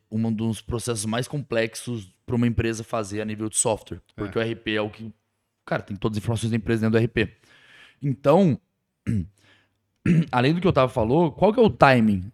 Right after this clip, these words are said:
Speaker 1: desse lead?
Speaker 2: É, bom ponto.
Speaker 1: Se esse lead tá mudando de R P,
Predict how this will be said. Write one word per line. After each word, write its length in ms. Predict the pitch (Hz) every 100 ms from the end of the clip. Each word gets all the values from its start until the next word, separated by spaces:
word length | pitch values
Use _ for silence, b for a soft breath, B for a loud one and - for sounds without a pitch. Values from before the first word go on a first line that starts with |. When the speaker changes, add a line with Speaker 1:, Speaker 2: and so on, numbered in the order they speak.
| _ _
Speaker 1:
desse 280 | 113 120 127
lead? 380 | 113 107 87 85 -
Speaker 2:
É, 160 | 113 104
bom 160 | 117
ponto. 300 | 135 113 98
Speaker 1:
Se 100 | -
esse 180 | 202 -
lead 220 | 208 214 202
tá 140 | 220
mudando 440 | 196 180 135 135 208
de 100 | 151
R 180 | 123
P, 420 | 107 - 123 180